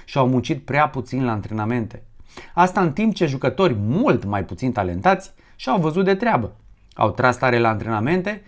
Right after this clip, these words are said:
și au prins lotul. În timp ce ceilalți, ăia doar cu talentul, stau și acum într-o crâșmă și îi bârfesc pe cei din lot pe sistem de „eu eram mai bun ca ei”.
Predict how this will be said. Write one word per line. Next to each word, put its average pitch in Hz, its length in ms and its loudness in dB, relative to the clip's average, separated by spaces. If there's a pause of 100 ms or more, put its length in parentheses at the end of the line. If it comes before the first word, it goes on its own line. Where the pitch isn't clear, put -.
și - 140 -10
au 104 140 -2
prins 143 360 -2
lotul. 110 400 -2 (420)
În 180 100 2
timp 240 200 2
ce 160 100 0
ceilalți, 117 720 0
ăia 113 220 4
doar 113 220 2
cu 107 80 -4
talentul, 135 540 -2 (340)
stau 294 220 0
și 262 120 -2
acum 196 280 2
într-o 131 240 2
crâșmă 180 580 0 (100)
și - 140 -8
îi 180 80 4
bârfesc 151 520 -2
pe 123 100 -2
cei 135 200 -2
din 110 200 0
lot 156 280 0 (160)
pe 160 120 -2
sistem 143 500 -2
de 160 280 0 (180)
„eu 107 200 0
eram 107 280 2
mai 107 180 0
bun 127 220 0
ca 101 180 -4
ei”. 90 220 -4